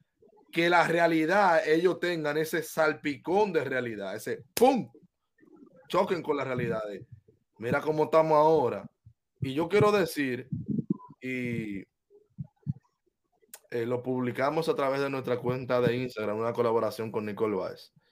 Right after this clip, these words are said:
Por ejemplo, pareciera contradictorio que cuando Juan Soto batea detrás de Tatis junior, le tiene el,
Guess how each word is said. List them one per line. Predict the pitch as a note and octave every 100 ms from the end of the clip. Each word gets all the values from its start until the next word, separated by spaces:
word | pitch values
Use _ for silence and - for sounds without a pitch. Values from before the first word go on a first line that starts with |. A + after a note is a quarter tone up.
| - - _ _ _ - _ - -
Por | C3
ejemplo, | C3+ E3+ D#3+ C3 A2+ - _ - - _ _ _ - - _
pareciera | - C#3+ C#3+ D#3 F#3+
contradictorio | G3+ G3 F#3+ F3 B2+ D#3+ D3 C#3
que | C#3
cuando | - C#3 C#3+ C#3 B2+
Juan | B2 E3+ F3
Soto | - C#3+ A#2+ A2+ - _ _ - - - _ _ _ _
batea | G#2+ B2+ C3+ B2+ D#3+
detrás | F3 D#3+ D#3 D3 C3+ - -
de | B2 A#2+
Tatis | C#3 C#3 C3+ A#2+
junior, | B2 A2 F#2+ - - _ _ _ _ -
le | - B2 B2 - - _ _ _ - - - _ _ - _
tiene | C#3 D3 F3 F#3+
el, | D3 D#3+ D3+